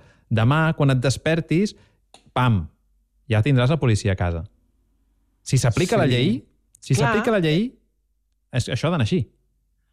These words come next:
Speaker 3: Però, clar,
Speaker 2: Eh,
Speaker 3: això és
Speaker 2: eh, eh, eh, una cosa curiosa, una, una anècdota personal, és que des de que vaig anar a viure sol, ja, ja no,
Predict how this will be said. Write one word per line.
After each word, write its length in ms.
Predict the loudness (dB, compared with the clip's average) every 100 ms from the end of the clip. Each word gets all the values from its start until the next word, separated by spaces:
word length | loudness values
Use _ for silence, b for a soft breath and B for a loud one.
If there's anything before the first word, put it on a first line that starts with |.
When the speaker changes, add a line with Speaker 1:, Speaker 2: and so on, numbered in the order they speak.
| _ _ _
Speaker 3:
Però, 200 | _ -20
clar, 160 | -8 -2
Speaker 2:
Eh, 20 |
Speaker 3:
això 200 | 0 0
és 220 | -2 -8
Speaker 2:
eh, 360 | -4 -2 0 -2
eh, 100 | -2 -2
eh, 160 | 0
una 360 | 2 2 2 0
cosa 300 | 0 0 0
curiosa, 600 | 0 0 2 0 0 0 -2 -8 _ _ _ _ _ -8
una, 160 | -2 -2
una 420 | 0 0 0 2 2
anècdota 480 | 2 0 -2 0
personal, 440 | -2 -2 0 2 2
és 100 | -2
que 260 | 0 0 0 b b b
des 180 | -2 0
de 240 | 2 2
que 60 | 2 2
vaig 160 | 2 0 0
anar 120 | 2
a 40 |
viure 260 | 2 2 0
sol, 320 | 0 0 -2 -6
ja, 180 | -2 2 2
ja 140 | 2 2
no, 640 | 4 2 2 0 -4